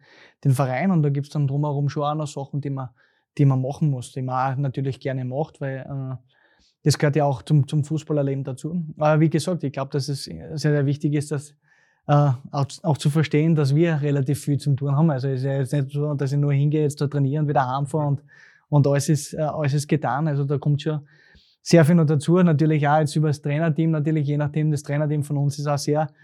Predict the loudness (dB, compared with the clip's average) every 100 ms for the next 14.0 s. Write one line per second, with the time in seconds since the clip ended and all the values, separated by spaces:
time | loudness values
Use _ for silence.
0 | _ _ _ _ 4 6 6 2 -2 -4
1 | 2 2 2 -2 -6 _ 0 0 4 2
2 | 2 2 2 2 2 2 0 0 -2 0
3 | 2 2 0 -2 -2 -2 -2 -4 -2 -4
4 | -2 0 0 0 -2 -2 -2 -2 -4 -6
5 | -10 -8 -8 -6 -6 -10 _ -20 _ _
6 | _ 4 6 8 6 4 0 0 0 2
7 | 0 0 0 2 2 2 2 0 0 -2
8 | -4 _ _ _ _ _ _ 2 6 6
9 | 4 2 0 -2 -2 -2 -2 0 0 0
10 | 0 -2 -4 -4 -6 -6 0 0 0 -2
11 | 2 2 0 -10 _ _ _ 2 4 6
12 | 4 2 0 0 -2 -2 0 0 0 0
13 | 2 4 4 2 -2 -4 -6 -4 -4 -6